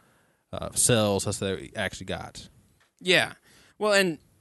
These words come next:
Speaker 2: yeah, but that's, that's part of the reason.
Speaker 1: Like, they were reaching out 'cause they want, 'cause they probably weren't expecting to sit, like, uh,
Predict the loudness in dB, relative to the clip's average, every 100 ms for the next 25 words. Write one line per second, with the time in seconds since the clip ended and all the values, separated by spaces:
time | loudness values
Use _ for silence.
0 | _ -2 0 4 4 4 2 2 4 2
1 | 2 0 2 4 6 6 6 4 4 4
2 | 4 4 6 4 2 2 0 2 4 4
3 | 4 4 4 4 0 -2 2 0 0 0
4 | 0 -2 _ _ _ _ _ _ _ -4
5 | 2 4 4 2 0 2 0